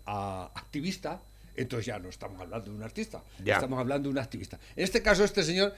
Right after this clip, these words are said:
Speaker 1: digamos que sus letras las ha llevado a, al extremo y, y ha, y ha pro-, ha provocado él mismo violencia.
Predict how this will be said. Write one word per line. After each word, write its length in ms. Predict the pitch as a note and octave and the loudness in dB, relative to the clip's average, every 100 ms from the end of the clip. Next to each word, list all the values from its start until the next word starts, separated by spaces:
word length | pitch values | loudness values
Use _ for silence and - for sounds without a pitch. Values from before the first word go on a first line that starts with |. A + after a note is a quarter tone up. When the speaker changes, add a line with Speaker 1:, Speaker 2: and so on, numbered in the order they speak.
| - | -6
Speaker 1:
digamos 400 | B2+ D3 F#3 G3+ | -2 2 4 2
que 120 | E3+ | 2
sus 200 | D3 C3+ | 0 2
letras 480 | C3+ G#3+ F#3 F#3+ G#3+ - - | 6 6 6 4 2 -6 -8
las 200 | A#2+ B2 | -2 2
ha 60 | D3+ | 4
llevado 420 | D#3+ D3+ F3 F3+ | 4 6 4 4
a, 360 | C3+ A#2 G#2+ G2+ - | 0 2 2 0 -4
al 140 | G#2 | -6
extremo 880 | G#2 - C#3+ C#3+ C3+ C3 B2 A#2 G#2+ - - | -6 0 0 4 4 4 2 0 -4 -10 -12
y, 280 | B2 B2 - | -6 -6 -4
y 60 | A#2+ | -2
ha, 200 | A#2+ A#2 | -2 -2
y 100 | A#2+ A#2+ | -4 -4
ha 120 | A#2+ | -4
pro-, 320 | - C3 B2+ - | -6 -6 -8 -8
ha 120 | A#2+ | -6
provocado 320 | C#3 C3 C#3 | -4 -2 2
él 80 | E3 | 4
mismo 300 | E3+ G#3 A#3 | 6 6 6
violencia. 580 | E3 D3 F3 A#3+ C#3+ F2+ | 4 6 8 8 4 -4